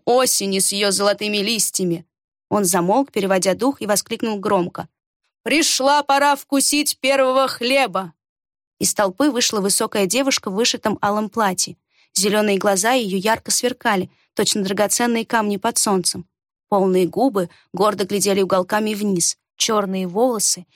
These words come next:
не спадали по спине тёмной рекой. В руках она держала большой круглый пирог,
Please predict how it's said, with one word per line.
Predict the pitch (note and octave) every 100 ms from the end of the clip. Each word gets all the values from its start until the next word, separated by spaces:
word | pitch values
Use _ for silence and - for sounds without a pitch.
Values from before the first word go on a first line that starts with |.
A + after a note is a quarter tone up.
| _
не | G#3+ G#3+
спадали | - G#3 B3+ B3+
по | A#3 G3+
спине | - G#3+ G#3+ C4+
тёмной | - A#3 A#3 A#3
рекой. | A#3+ - - F#3 D#3 _ _
В | F#3
руках | F#3+ D4 D4+
она | G#3+ G3
держала | G3 G#3+ A#3 G#3+
большой | G3 F#3+ - C4
круглый | C4+ A3+ G#3 A3
пирог, | - A#3 F#3+ -